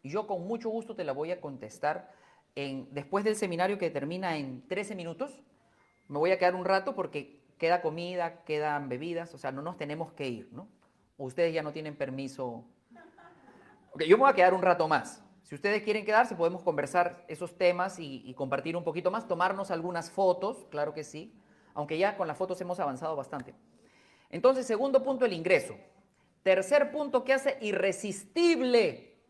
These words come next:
a un cliente para los bancos es que tengan plata. O sea, hay gente que quiere comprar sin plata.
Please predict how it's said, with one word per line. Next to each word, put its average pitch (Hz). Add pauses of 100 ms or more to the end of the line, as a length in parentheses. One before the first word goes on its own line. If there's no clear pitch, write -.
(160)
a 156
un 233
cliente 233
para 196
los 170
bancos 180 (520)
es 349
que 294
tengan 311
plata. 220 (960)
O -
sea, 220
hay 233
gente 302
que 202
quiere 277
comprar 240
sin 240
plata. 214